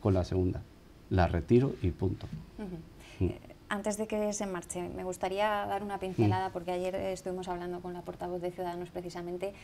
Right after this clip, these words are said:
Speaker 2: y es evidente que, que es un tema a tratar, eh, porque ha sido ahí donde ha ocu-, ha ocurrido este
Speaker 1: Mm.
Speaker 2: problema que ha derivado en la situación que ahora mismo usted está viviendo como no adscrito en el Ayuntamiento de Albacete.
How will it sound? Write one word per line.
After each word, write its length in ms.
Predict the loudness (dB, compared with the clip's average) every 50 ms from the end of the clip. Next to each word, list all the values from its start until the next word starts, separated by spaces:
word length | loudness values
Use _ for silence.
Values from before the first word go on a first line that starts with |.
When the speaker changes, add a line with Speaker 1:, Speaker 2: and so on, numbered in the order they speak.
| -18 -18 -18 -20 -18 -12 -4
Speaker 2:
y 140 | 0 2 2
es 120 | 2 2
evidente 420 | 2 0 2 0 0 0 -2 -2 -2
que, 380 | -2 -4 -4 -4 -6 -8 -10 -12 -16 -20 -20 -20 -20 -16 -10
que 120 | -6 -4
es 120 | -4 -4 -4
un 120 | -6 -4
tema 460 | -4 -2 -2 -2 -4 -4 -6 -8 -10 -8
a 80 | -8 -8
tratar, 380 | -6 -4 -6 -2 0 0 -2 -2
eh, 680 | -4 -10 -18 -20 -18 -20 -20 -20 -20 -18 -16 -16 -14 -16 -16 -20 -18 -12
porque 680 | -10 -10 -8 -6 -4 -4 -2 -2 -2 -4 -4 -4 -6 -8 -10 -8
ha 120 | -6 -4 -4
sido 260 | -2 -2 -2 0 0
ahí 160 | 0 0 0
donde 260 | 0 0 -2 0 0
ha 100 | 0 0
ocu-, 240 | 0 -2 -4 -6 -10 -14 -14 -12 -8
ha 60 | -8
ocurrido 360 | -6 -4 -2 -2 0 2 2 2
este 160 | 0 0 0
Speaker 1:
Mm. 40 | 0
Speaker 2:
problema 400 | 2 2 2 0 0 -2 -4 -4
que 80 | -2 0
ha 40 |
derivado 420 | 0 0 0 0 0 0 0 0 0
en 80 | -2
la 80 | -2 -6
situación 500 | -6 -8 -8 -8 -8 -6 -6 -6 -6 -6 -6
que 120 | -4 -4
ahora 140 | -4 -2 -2
mismo 380 | -4 -4 -4 -4 -4 -6 -6 -10 -14 -18 -20 -20 -16 -10 -8
usted 240 | -6 -2 -2 0 0
está 200 | 0 -2 0 0
viviendo 400 | 0 2 2 0 0 -2 -2 -2
como 160 | -2 -2 -2
no 100 | -2 -4
adscrito 380 | -4 -4 -4 -4 -4 -2 -2
en 60 | -2 0
el 80 | 0
Ayuntamiento 500 | 0 -2 -2 -2 -2 -2 -2 -2 -2 -2
de 60 | -2
Albacete. 540 | -2 -2 -2 -4 -4 -4 -6 -6 -6 -6 -10